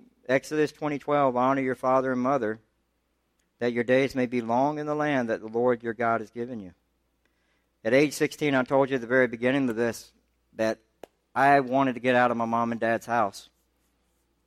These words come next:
The sad part is, is my mom and dad never asked me to do anything against God's word.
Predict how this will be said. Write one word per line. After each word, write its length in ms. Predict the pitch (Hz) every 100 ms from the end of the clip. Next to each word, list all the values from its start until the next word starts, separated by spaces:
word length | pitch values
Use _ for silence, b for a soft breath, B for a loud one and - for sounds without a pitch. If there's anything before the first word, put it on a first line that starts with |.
| -
The 120 | 110
sad 380 | - 147 151 -
part 260 | 151 143
is, 300 | 139 160 147
is 120 | 123
my 160 | 120 139
mom 280 | 147 143 147
and 80 | 123
dad 280 | 135 135
never 320 | 120 131 160 160
asked 420 | 175 180 180 -
me 80 | 180
to 100 | 156
do 240 | 147 156
anything 480 | 143 147 165 - 147
against 400 | 127 127 131 -
God's 280 | 123 127 120
word. 240 | 135 135